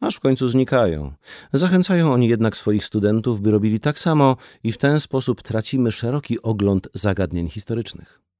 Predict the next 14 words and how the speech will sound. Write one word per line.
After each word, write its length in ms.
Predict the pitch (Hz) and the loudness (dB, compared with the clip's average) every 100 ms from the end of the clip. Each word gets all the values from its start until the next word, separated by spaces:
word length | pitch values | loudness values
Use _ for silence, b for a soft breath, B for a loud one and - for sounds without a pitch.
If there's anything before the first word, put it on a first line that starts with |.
| _ _ B B B | _ _ B B B
Co 140 | - 165 | 0 4
więcej, 440 | 147 110 - 117 | 6 4 2 0
nawet 280 | 120 123 117 | 2 2 2
jeżeli 440 | 113 107 110 107 | 0 0 0 0
historycy 480 | 101 107 - 107 110 | -2 -4 0 0 0
piszą 300 | 101 98 98 | -4 -2 0
dobrze, 440 | 98 117 113 123 120 b b - | 2 0 0 0 -2 b b -4
ich 180 | 151 | -4
teksty 480 | - 175 - - - | -2 -2 -2 -6 -6
stają 320 | - 120 113 | -4 -2 -2
się 160 | 104 110 | -2 -4
coraz 400 | - 135 127 - | -4 -2 -2 0
mniej 400 | 104 104 110 110 | 2 2 2 2
zrozumiałe. 760 | 92 98 98 95 80 71 65 | 0 0 2 0 -2 -6 -10